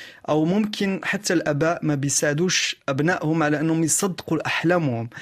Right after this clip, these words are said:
على أنه يشتغلوا على أنهم يوصلوا للأحلام اللي هم بدهم، لأنه ما في شيء مستحيل بالحياة. ما في شيء، يعني حتى لما نشوف قصص كل النجوم بالموضة، من شانيل، من إلي صعب، من كل المصممين،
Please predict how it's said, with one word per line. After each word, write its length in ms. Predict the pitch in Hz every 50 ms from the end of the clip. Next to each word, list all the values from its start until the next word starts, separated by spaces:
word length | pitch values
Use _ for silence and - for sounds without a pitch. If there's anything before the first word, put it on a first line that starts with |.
| - - - - - -
على 140 | 131 143 156
أنه 180 | 160 170 175
يشتغلوا 600 | 175 156 - - - - - 220 202 202 190 185
على 140 | 156 143 147
أنهم 300 | - 156 156 160 160 160
يوصلوا 500 | 160 185 233 220 - - - 170 165 156
للأحلام 640 | 156 147 143 139 131 - - - - 175 185 190 175
اللي 100 | 165 156
هم 220 | 147 147 147 143
بدهم، 420 | 135 135 151 143 131 139 131 127 - - - - - - - -
لأنه 220 | 170 180 202 220
ما 100 | 233 233
في 140 | 226 - 302
شيء 300 | - - 262 254 - -
مستحيل 480 | 196 208 208 - - 220 185 220 220 185
بالحياة. 480 | 175 185 170 - 214 208 220 233 208 - - - - - _ _ _ _ _ _ _ _ _ _ _ _ _ _
ما 80 | 156 190
في 160 | 185 - 269
شيء، 400 | 233 - - 339 339 226 - 143
يعني 180 | 151 147 151 156
حتى 320 | - - 220 214 - 208
لما 240 | 190 202 202 202 196
نشوف 300 | 175 - - 208 - - -
قصص 320 | 196 - - 190 - - - - _
كل 400 | - - 233 240 233 226 214 196
النجوم 680 | 180 165 165 160 160 147 127 156 180 185 175 170 160
بالموضة، 720 | 143 139 143 147 147 143 151 170 185 185 156 123 117 120 - - - - - - - -
من 160 | 151 160 170 156
شانيل، 560 | - - - 156 156 165 170 170 165 156 139
من 160 | 147 151 151
إلي 280 | 151 165 165 160 175 170
صعب، 420 | 147 - - 185 165 147 123 127
من 380 | 135 147 156 156 165 165 165 165 - - -
كل 420 | - - 262 277 285 262 254 233 214
المصممين، 840 | 196 190 185 180 170 - - 180 175 180 180 185 196 208 220 220